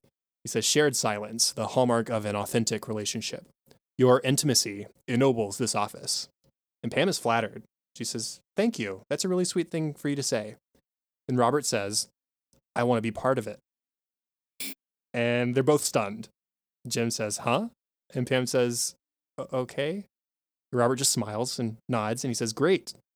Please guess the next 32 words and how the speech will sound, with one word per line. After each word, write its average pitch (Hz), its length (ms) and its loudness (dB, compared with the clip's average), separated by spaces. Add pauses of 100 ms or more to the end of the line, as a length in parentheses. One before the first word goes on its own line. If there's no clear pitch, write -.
(260)
And 120 100 -6
he 110 60 -2
walks 113 280 2
off. 160 360 2 (500)
And 117 120 0
it 120 100 0
leaves 127 420 2
Jim 143 200 4
and 135 80 0
Pam 135 280 4
just 123 140 -4
sort 131 140 2
of 117 140 -4 (120)
completely 214 500 2
confused 151 640 2
as 127 180 2
to 139 120 0
what 135 180 2
they 131 100 0
might 131 340 0
have 139 160 0
just 131 260 2
agreed 131 340 0
to. 107 260 -4 (1300)
So 143 240 4
later, 147 420 4 (1000)
Jim 139 180 4
gets 156 160 2
a 147 60 2
text 151 220 0
from 131 120 2
Robert 123 320 2